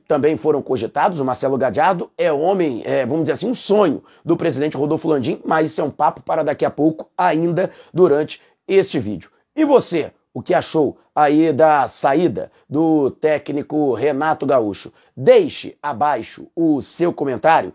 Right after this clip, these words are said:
E antes de a gente partir para o próximo assunto, tá vendo essas letrinhas vermelhas abaixo do meu nome no vídeo, no smartphone? Ou então esse botãozinho vermelho aqui no canto do seu computador? É o botão inscreva-se.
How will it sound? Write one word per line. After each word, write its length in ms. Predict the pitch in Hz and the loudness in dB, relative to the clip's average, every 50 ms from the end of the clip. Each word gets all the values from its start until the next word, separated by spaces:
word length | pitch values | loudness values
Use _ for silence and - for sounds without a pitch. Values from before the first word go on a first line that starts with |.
| _ _ - | _ _ -8
E 160 | - 165 190 | -2 2 4
antes 300 | 185 170 156 123 - 117 | 4 4 2 -2 -4 -4
de 80 | 117 143 | -4 -2
a 60 | 131 | -2
gente 240 | 117 135 127 - - | -4 -6 -8 -6 -4
partir 320 | 156 139 - - 160 151 | -4 -4 -4 -4 -6 -6
para 180 | - 139 131 120 | -4 -4 -4 -4
o 20 | |
próximo 360 | - 131 135 131 - - 131 | -4 -4 -4 -4 -6 -6 -8
assunto, 340 | 117 - - 180 170 - - _ - _ - | -6 -4 -2 -2 -2 -2 -6 _ -18 _ 0
tá 120 | 156 156 | 2 4
vendo 140 | 160 165 160 | 4 4 2
essas 200 | - - 147 127 | 2 0 0 0
letrinhas 380 | 147 151 - - 135 147 127 | 0 -2 -2 -4 -6 -4 -4
vermelhas 320 | 113 139 139 139 135 123 104 | -2 -2 -2 -2 -2 -2 -2
abaixo 260 | 127 135 135 131 - | -2 -2 -4 -4 -4
do 80 | 117 131 | -4 -4
meu 140 | 135 131 | -2 -2
nome 160 | 131 131 131 120 | -2 -2 -2 -2
no 80 | 120 | -2
vídeo, 260 | 104 147 180 135 120 | -2 -2 -2 -2 -2
no 60 | 113 113 | -2 -2
smartphone? 560 | 92 113 123 120 - - 147 170 151 110 - - - - _ - | -2 -4 -4 -4 -6 -4 -2 -2 -2 -2 -4 -10 -20 -8 _ 4
Ou 280 | 202 240 262 240 196 | 6 6 6 6 4
então 240 | 151 117 - 165 180 | 0 -2 -4 -4 -4
esse 120 | 165 143 | -4 -4
botãozinho 400 | 147 156 147 156 143 117 135 151 | -4 -4 -4 -4 -6 -8 -6 -8
vermelho 260 | 123 127 135 147 135 120 | -6 -6 -6 -6 -6 -8
aqui 120 | - 139 | -8 -8
no 100 | 135 120 | -10 -8
canto 260 | - 151 147 139 131 | -6 -6 -6 -4 -6
do 100 | 120 113 | -8 -8
seu 220 | 104 - - 156 - | -8 -4 -4 -4 -2
computador? 500 | - 131 113 - 123 123 135 - - - - - - | -4 -4 -4 -2 0 2 4 2 2 0 -4 -8 -2
É 80 | 143 | 0
o 40 | 156 | 2
botão 260 | 156 147 - 156 160 | 2 2 2 0 0
inscreva-se. 720 | 156 131 - - - 165 185 175 131 135 - - - - | -2 -2 -6 -4 0 2 2 2 2 -2 -6 -8 -16 -18